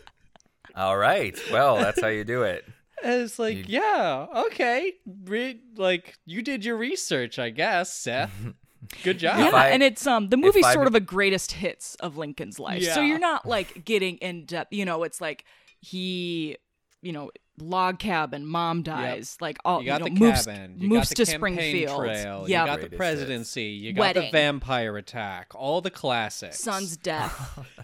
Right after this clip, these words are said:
Speaker 2: <laughs>
Speaker 3: Yeah. Um,
Speaker 1: The play. <laughs>
Speaker 3: the play. Oh no. Apart from that,
Speaker 2: Oh.
Speaker 3: Missus Lincoln, how'd you like the play?
Speaker 1: Mm-hmm.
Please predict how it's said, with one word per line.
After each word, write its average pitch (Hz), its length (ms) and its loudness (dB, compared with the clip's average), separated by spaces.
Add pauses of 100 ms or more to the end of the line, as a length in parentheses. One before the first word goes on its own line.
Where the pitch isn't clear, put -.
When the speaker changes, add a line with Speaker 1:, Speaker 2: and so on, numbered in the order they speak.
(120)
Speaker 2:
<laughs> - 260 -16
Speaker 3:
Yeah. 156 220 -4 (1200)
Um, 151 600 -4
Speaker 1:
The 160 100 2
play. 127 760 2 (280)
<laughs> 160 280 -14
Speaker 3:
the 233 220 2
play. - 680 6 (300)
Oh 160 240 -8
no. 160 760 -6
Apart 208 300 2
from 208 160 -8
that, 240 160 -10
Speaker 2:
Oh. 170 180 4
Speaker 3:
Missus 151 520 -10
Lincoln, 165 320 -12
how'd 196 220 -12
you 220 60 -10
like 214 180 -14
the 202 60 -14
play? 226 380 -12
Speaker 1:
Mm-hmm. 107 360 -14